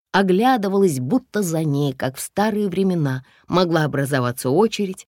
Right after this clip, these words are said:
из желающих поговорить. По окончании разговора эти стенки лопались, возвращалась погода с ее ветром, дождем или снегом. Город разом врубал всю свою акустику.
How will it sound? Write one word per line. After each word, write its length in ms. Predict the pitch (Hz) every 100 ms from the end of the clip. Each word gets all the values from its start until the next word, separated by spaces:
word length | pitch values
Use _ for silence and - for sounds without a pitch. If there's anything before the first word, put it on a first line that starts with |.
| _ _
из 140 | 190 151
желающих 580 | 143 143 143 - 131
поговорить. 680 | - 131 131 123 120 - - _ _ _ -
По 100 | 180
окончании 580 | 170 165 151 139 131
разговора 540 | 123 120 131 135 233 240 _ _ _ -
эти 280 | 359 349 175
стенки 500 | - - 143 131 123
лопались, 760 | 123 156 277 - 254 240 - -
возвращалась 880 | 139 233 220 311 - 415 403 147 -
погода 580 | - 120 127 262 277 196
с 120 | -
ее 220 | 139 135 120
ветром, 560 | 131 240 240 160 135
дождем 440 | 123 123 120 170 160
или 120 | 143
снегом. 560 | - 131 165 185 110 _ _ _ -
Город 540 | 135 208 262 240 226
разом 440 | 160 202 202 202 185
врубал 540 | 135 180 170 170 165
всю 260 | 151 - 160
свою 340 | - 131 123
акустику. 680 | 123 - 254 - 208 -